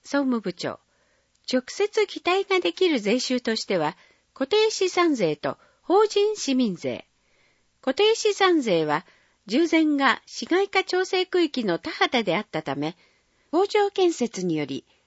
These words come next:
税収増になると見込んでいる。法人市民税は、事業の規模や形態、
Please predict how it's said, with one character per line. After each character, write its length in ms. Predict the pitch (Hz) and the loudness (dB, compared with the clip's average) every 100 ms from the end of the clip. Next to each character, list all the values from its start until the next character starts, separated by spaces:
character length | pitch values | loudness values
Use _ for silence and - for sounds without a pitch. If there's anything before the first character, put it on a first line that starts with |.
| _ | _
税 180 | 175 302 | -2 -2
収 280 | 311 294 285 | -2 -2 -2
増 200 | 247 262 | 0 0
に 160 | 190 185 | 0 0
な 140 | 220 | -2
る 80 | 185 | -4
と 160 | 240 | -4
見 120 | 190 - | -4 -4
込 160 | 147 | -6
ん 60 | 131 | -6
で 80 | 120 | -8
い 100 | 117 | -10
る。 180 | - _ _ | -14 _ _
法 220 | 302 415 | 2 2
人 220 | 427 427 | 4 2
市 180 | 415 381 | 0 2
民 200 | 381 339 | 4 4
税 240 | 226 180 | 2 2
は、 220 | 160 156 - _ _ _ | 2 0 -2 _ _ _
事 140 | - 349 | -4 0
業 260 | 403 349 | 2 2
の 140 | 240 170 | 2 -2
規 180 | - 233 | -2 0
模 120 | 180 | 0
や 220 | 147 - - | 0 -4 -8
形 220 | - 233 | -2 -2
態、 320 | 233 175 151 | 0 -4 -4